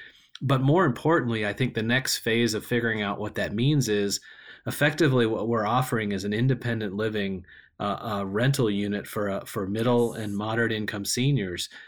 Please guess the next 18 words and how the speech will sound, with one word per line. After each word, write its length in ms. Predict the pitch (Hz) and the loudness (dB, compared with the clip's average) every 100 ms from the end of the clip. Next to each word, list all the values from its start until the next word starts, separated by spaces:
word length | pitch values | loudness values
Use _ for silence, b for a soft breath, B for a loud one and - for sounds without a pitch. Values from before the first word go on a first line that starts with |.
| B - | B -4
to 100 | 127 | 0
come 260 | 156 147 | 4 4
live, 560 | 110 117 123 120 117 - | 4 4 4 2 -2 -8
um, 300 | 123 107 104 | -4 -2 -2
while 200 | 104 117 | 0 2
they 140 | 120 120 | 2 0
can 160 | 113 | 0
live 180 | 113 107 | 0 0
independently. 760 | 107 101 - 127 135 98 95 87 | 0 -4 -2 0 2 0 -6 -6
But 200 | - 113 | -2 0
I 80 | 113 | 0
think 240 | 156 165 | 0 0
the 60 | 110 | -2
great 300 | 113 123 127 | 2 4 4
opportunity 720 | 120 98 - 147 160 113 104 | 0 -4 -2 2 4 4 2
is 140 | 101 | -2
to 100 | 101 | -4
see 440 | - 120 110 107 | -2 0 0 -2